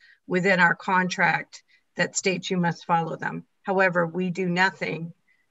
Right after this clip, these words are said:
to your point, to actually determine that.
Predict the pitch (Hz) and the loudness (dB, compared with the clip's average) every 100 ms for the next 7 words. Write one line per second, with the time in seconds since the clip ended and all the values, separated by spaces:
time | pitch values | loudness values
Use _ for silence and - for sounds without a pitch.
0 | _ _ _ _ _ _ - - - - | _ _ _ _ _ _ -20 -20 -20 -6
1 | 214 185 196 185 175 - 175 - - - | -2 4 4 2 -4 -4 -4 -8 -16 -8
2 | - 185 185 185 180 - 165 165 160 160 | -2 0 4 4 4 -4 -2 -2 -2 -4
3 | - - 185 170 156 147 143 | -10 -6 -2 -2 -2 -8 -10